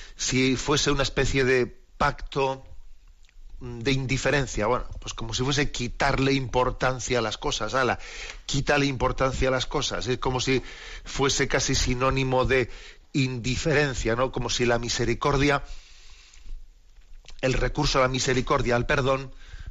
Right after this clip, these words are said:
pues, eh, borrase, borrase la, la exigencia de justicia. No, y eso no es verdad. El perdón no es indiferencia, no es indiferencia. La misericordia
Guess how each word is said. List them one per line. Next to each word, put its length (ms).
pues, 320
eh, 580
borrase, 840
borrase 580
la, 280
la 160
exigencia 760
de 140
justicia. 640
No, 240
y 80
eso 160
no 100
es 60
verdad. 380
El 180
perdón 460
no 100
es 200
indiferencia, 880
no 120
es 140
indiferencia. 800
La 200
misericordia 840